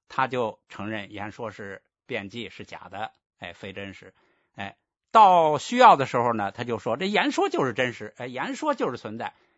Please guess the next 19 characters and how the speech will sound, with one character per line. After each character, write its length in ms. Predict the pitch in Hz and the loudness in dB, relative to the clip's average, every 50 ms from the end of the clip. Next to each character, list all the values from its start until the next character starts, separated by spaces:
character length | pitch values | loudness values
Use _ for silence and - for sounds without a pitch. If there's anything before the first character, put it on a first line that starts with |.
| _ _ _ _ | _ _ _ _
说 160 | - 170 185 | -8 -8 -6
无 220 | 190 175 214 294 | -4 -2 -2 0
非 180 | 262 302 311 254 | 2 2 2 2
假 220 | - 147 - 110 | 2 2 0 2
名， 180 | 113 131 175 190 | 0 -2 -2 -2
哎， 160 | 196 208 208 | -2 -4 -4
就 140 | 185 233 196 | -2 -4 -4
假 260 | - - 135 120 123 | -4 -4 -4 -2 0
名 240 | 127 151 220 294 302 | 2 2 2 2 2
就 100 | 311 240 | 2 2
是 80 | 196 | 2
这 140 | 170 175 165 | 4 2 0
个 60 | 160 | 0
世 180 | 160 - 170 143 | -2 -6 -8 -8
界， 240 | 135 160 156 - _ - | -4 -4 -6 -6 _ -8
它 100 | - 196 | -8 -4
就 160 | 185 233 208 | -2 0 0
是 80 | 180 156 | -2 -2
有。 340 | 120 92 107 135 170 - | -6 -6 -8 -8 -10 -12